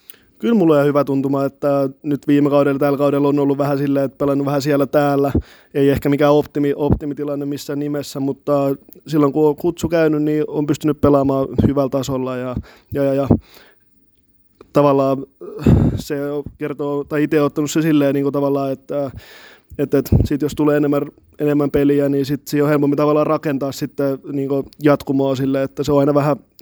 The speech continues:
vaikeampaa tietenkin pelata siellä täällä joku peli, että tuolla Mikkelissä nyt oli, oli tilanne se, että se oli, oli vähän tota niin, niin ehkä sille epäselvää se pelutus, että tota, ei oikein,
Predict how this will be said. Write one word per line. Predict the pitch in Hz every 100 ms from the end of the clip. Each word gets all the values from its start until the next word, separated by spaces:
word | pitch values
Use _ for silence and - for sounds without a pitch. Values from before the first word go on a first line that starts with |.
| 127
vaikeampaa | 147 139 135 135
tietenkin | 135 135 135
pelata | 139
siellä | 131 156 139
täällä | 135 135 131
joku | 135 135
peli, | 127 135 131
että | 131 - 117 - - - -
tuolla | 143
Mikkelissä | 139 139 139 139
nyt | 143
oli, | 147 143 139
oli | 151 143
tilanne | 143 143 139 131
se, | - 135
että | 131 - 135 120 _ _
se | _ - - 131 131
oli, | 117 147 135 131 - -
oli | 143 139 135
vähän | 131 131
tota | 131 - 131
niin, | 127
niin | 131 127 - - - - - - - _ _ _ _ _ _ _ _
ehkä | 143 - 131
sille | 135 135 135
epäselvää | 135 127 135 131 131
se | 135
pelutus, | 135 131 127 127 - -
että | 127 -
tota, | 131 123 123 - - _
ei | 135 131
oikein, | 127 135